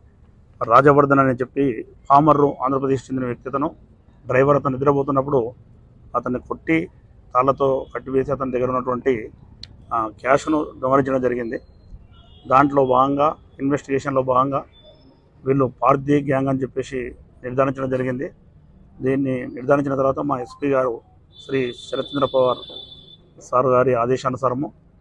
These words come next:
ఆ, నరకడపల్లి సిఐ గారు మరియు, ఆ, సిసిఎస్ విష్ణు హెడ్ కానిస్టేబుల్ మరియు సలీం పాషా, తర్వాత, ఆ,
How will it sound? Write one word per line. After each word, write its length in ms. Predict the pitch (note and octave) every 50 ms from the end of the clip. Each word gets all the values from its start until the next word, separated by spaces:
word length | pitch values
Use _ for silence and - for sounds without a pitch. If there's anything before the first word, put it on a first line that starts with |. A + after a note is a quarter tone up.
| _ _ _ _ _ _ _ _ _ _ _ _ -
ఆ, 340 | C3+ B2 A#2+ A#2 A#2 A#2+ B2 C3 - - _ _ _ _ _ A#2+
నరకడపల్లి 460 | A#2+ B2 C3+ C#3 C3+ C#3+ C#3 C3+ C3+
సిఐ 320 | C3 - C3 C3 B2+ C3
గారు 280 | B2+ B2+ B2 C#3+ D3+ E3+ - _ _ _ _ _ _ _ _ _ _ _ _ C#3
మరియు, 440 | B2 B2 B2 B2 A#2+ A2+ - - - _ _ _ _ _ -
ఆ, 320 | A#2+ A#2 A2+ A#2+ A#2+ C3 C#3 - - _ _ _ _ _ _
సిసిఎస్ 440 | - C#3+ A#2 B2+ C3+ C3 A#2+ -
విష్ణు 400 | - C3 A#2+ - - D3 C3+ B2+
హెడ్ 140 | A#2 A2 G#2
కానిస్టేబుల్ 540 | - - C3 B2+ - - C3 B2 C3 D#3 E3+ - _ _ _ _ _ _ _ _ _ _ _ _ _ _ -
మరియు 440 | C3+ A#2+ A#2+ A#2+ B2 A#2 A2+ - - - _ _ _ _
సలీం 420 | - - B2+ C3 C#3 C#3 D3+ - - _ _ _ _ _ _ _ _ _ _ - - - - - - -
పాషా, 340 | B2 B2 - B2+ B2 C3 C3+ - - - - _ - _ _ -
తర్వాత, 500 | B2+ B2 A#2 A#2 - A#2+ A2+ A2 G#2+ G#2+ E2+ E2+ - - _ _ _ _ _ - _ _ _ _ - - -
ఆ, 420 | B2 A#2 A2+ A2+ A2+ A2+ A2 A2